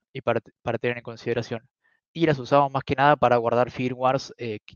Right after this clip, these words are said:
que se pueden llegar a actualizar en el micro, digamos.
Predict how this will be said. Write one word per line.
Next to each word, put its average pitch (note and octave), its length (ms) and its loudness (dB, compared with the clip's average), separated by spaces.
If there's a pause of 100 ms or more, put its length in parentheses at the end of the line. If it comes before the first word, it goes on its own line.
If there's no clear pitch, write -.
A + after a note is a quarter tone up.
que A#2 140 -8
se A2 160 -10
pueden A#2 280 -6
llegar A2+ 220 -4
a A2+ 40 0
actualizar A2 500 -4
en A2+ 60 -6
el G#2 120 -8
micro, G#2 300 -16
digamos. - 400 -16